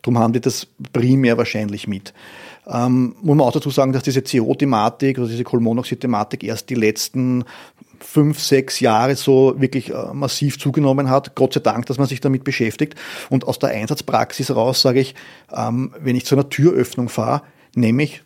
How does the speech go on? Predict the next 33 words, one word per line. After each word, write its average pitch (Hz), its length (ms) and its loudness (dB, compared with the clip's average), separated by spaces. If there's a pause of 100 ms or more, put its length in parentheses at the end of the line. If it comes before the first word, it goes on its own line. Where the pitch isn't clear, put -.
das - 240 -6 (460)
C-O-Messgerät, 135 960 2
Warngerät, 123 640 -2
das 120 120 -4
nehme 117 160 2
ich - 120 -6
mit, 139 320 0 (360)
weil 117 280 -2 (340)
wenn 135 120 4
ich 131 80 2
eine 143 160 2
Tür 151 180 2
öffne 131 340 0
und 147 120 2
der 139 80 2
Unfall 139 260 2
wird 139 140 2
dahinter 139 320 2
vermutet, 139 640 2
dann 139 80 2
ist 139 140 -6
vielleicht 131 260 -2
anzunehmen, 131 560 -2
dass 139 100 0
der - 80 0
aus 143 120 2
welchen 135 220 0
Gründen 127 300 0
noch 143 100 -2
immer 139 160 0
bewusstlos 139 500 -4
ist. 110 120 -4 (300)
Und - 220 -4